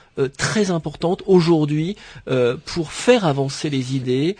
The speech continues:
euh, pour faire reculer les inégalités ? Est-ce qu'elles complètent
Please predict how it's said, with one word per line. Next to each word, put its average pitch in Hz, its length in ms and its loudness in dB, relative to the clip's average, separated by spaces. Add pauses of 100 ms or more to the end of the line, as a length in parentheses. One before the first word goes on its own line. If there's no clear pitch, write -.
(260)
euh, 143 60 -6
pour 143 160 -6
faire 139 240 -2
reculer 175 540 2
les 151 240 0
inégalités ? 139 760 0 (280)
Est-ce 156 180 2
qu'elles 165 180 4
complètent 220 760 -2